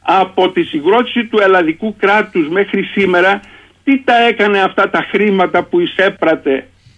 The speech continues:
το κράτος αυτό; Μπορεί κάποιος να μας εξηγήσει;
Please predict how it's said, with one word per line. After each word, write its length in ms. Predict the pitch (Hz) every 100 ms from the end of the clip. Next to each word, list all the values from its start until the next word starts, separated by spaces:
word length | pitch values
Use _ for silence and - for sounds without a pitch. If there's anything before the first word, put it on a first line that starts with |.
| _ _ _ _ _ _ _ _ _ _ _ _ _ _ _ _ _
το 140 | 202
κράτος 460 | - 202 202 196 175
αυτό; 460 | 165 - 143 113 - _ _ _ _ _ _ _
Μπορεί 260 | 147 180 190
κάποιος 360 | 190 185 180
να 100 | 180
μας 140 | 175 170
εξηγήσει; 680 | 175 - 175 254 226 -